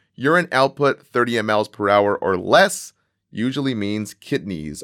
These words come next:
are in distress. Now, a little side note here. Don't let the N C L E X trick you. Guys, myosin are the most toxic antibiotics. Not thromycin, like azithromycin,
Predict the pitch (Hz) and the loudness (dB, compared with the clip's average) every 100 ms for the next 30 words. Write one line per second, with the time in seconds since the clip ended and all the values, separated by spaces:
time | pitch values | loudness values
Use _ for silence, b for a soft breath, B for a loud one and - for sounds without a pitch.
0 | - 92 92 87 82 - - - 92 85 | -4 -4 -4 -6 -8 -10 -14 -4 0 0
1 | - - - _ _ _ _ _ _ _ | -2 -20 -20 _ _ _ _ _ _ _
2 | _ _ 123 135 147 135 147 135 127 117 | _ _ 2 4 4 4 6 6 6 2
3 | 117 113 98 _ 127 139 170 151 143 135 | 4 2 2 _ 4 4 6 2 2 -2
4 | 127 131 117 - 127 123 110 90 - - | 0 0 -2 0 0 0 0 -4 -4 0
5 | 117 104 110 113 143 156 - 160 151 - | 0 0 -4 0 2 2 0 -2 -2 0
6 | 131 127 117 123 127 139 135 - - 104 | 2 2 2 6 6 6 2 -8 2 2
7 | 98 107 92 95 90 92 95 95 73 - | 2 -4 -2 -2 -2 2 4 4 0 -12
8 | - _ 92 107 120 165 - 156 160 151 | -20 _ -8 0 2 2 -2 2 2 4
9 | 127 120 113 123 127 104 92 92 - 90 | 2 2 0 -6 -4 -2 -2 -4 -12 -6
10 | 98 110 95 82 76 - 95 92 | -6 -4 -6 -6 -8 -8 -8 -8